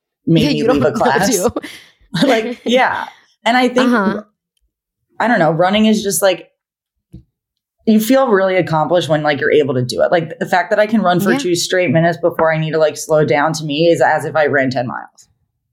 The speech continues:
Speaker 1: Like, I
Speaker 2: Right.
Speaker 1: don't know how people run these marathons at, at all.
Speaker 2: Pain, in pain. <laughs>
Speaker 1: Yeah.
Speaker 2: Okay, so let's
Speaker 1: Okay,
Speaker 2: go back
Speaker 1: so
Speaker 2: to
Speaker 1: I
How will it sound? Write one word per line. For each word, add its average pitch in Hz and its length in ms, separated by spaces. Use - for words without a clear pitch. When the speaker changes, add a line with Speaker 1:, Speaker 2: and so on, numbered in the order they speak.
Speaker 1:
Like, 196 120
I 185 40
Speaker 2:
Right. 208 80
Speaker 1:
don't 220 80
know 220 60
how 240 80
people 220 280
run 165 220
these 147 140
marathons 123 640
at, - 280
at 147 140
all. - 200
Speaker 2:
Pain, 202 340
in 214 240
pain. 214 460
<laughs> - 340
Speaker 1:
Yeah. 147 420
Speaker 2:
Okay, 254 260
so 202 200
let's 214 200
Speaker 1:
Okay, 196 100
Speaker 2:
go - 40
back - 100
Speaker 1:
so 240 60
Speaker 2:
to 233 60
Speaker 1:
I 226 40